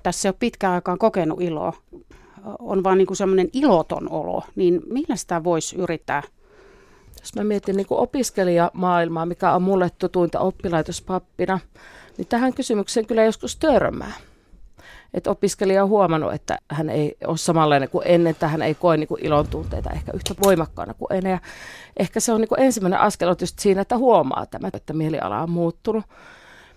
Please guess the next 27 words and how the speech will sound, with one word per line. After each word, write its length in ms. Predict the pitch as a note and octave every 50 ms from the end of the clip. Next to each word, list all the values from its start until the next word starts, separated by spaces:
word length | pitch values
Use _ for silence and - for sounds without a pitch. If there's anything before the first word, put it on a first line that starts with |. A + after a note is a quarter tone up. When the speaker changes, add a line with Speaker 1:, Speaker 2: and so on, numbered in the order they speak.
| _ _ _ _ _ _ _ _
Speaker 2:
Sitten 340 | - - G#3+ G3 - - G2+
ehkä 200 | E3+ D3+ - -
on 60 | G#3 F#3+
syytä, 340 | - A3 A3 - G3+ - - _ _ _ _ _ -
syytä 320 | - - G#3+ G3+ - F#3
sitä 240 | E3+ G3+ - G#3 G3
pohtia, 440 | - - G#3+ G3 - - - G3 G3
että 120 | - A3
mitkä 240 | G#3 F#3 - - -
asiat 280 | D#3+ D#3+ F3 E3 E3+ -
siihen 240 | - G3+ G#3 G#3+
vaikuttaa. 600 | A#3 A3+ G3+ F3+ E3+ D#3+ D3 _ - D3+ D3+ F3
Voisiko 240 | F#3 F3 - - - D3 - -
jotakin 340 | F3 - F3 - D#3 D3+ - -
poistaa, 500 | G#3 G3+ G3 F#3+ F#3 - - - F3 F3
voisiko 260 | F#3 F3+ - - G3
sitä 340 | - G3 F3+ - F#3 F3+ - - -
iloisuutta 680 | F#3 F3+ F3 E3+ E3+ - - F#3 - _ - F3+ - - _ -
jollain 340 | E3 D#3+ D#3+ E3 E3+ E3+ - _
teoilla 400 | - F3+ E3+ E3+ E3 D#3 F3 - -
lisätä, 600 | F#3+ D#3+ D#3+ - G#3 G3 G3 G3+ - C4 B3+ A#3 - - -
jollain 320 | - G3 F3 F3+ F3 E3+ D#3+
seuralla, 640 | - - E3 D#3 D#3+ E3 F3 F3 F3+ F3+ F3+ F3+ - _ - - - - - - - _ _ -
jollain 260 | F3+ E3+ E3+ D#3+ -
tekemisellä, 840 | - F3+ E3 - F3+ E3 E3 D#3 E3 E3 - - C#3+ A2 - - F3 - _ _ _ - - - - - -
ehkä 300 | G3+ F#3+ - - - C4
lepäämisellä 720 | C4+ A#3+ - - E3+ C#3+ B2+ F#2+ G#2 - - - - -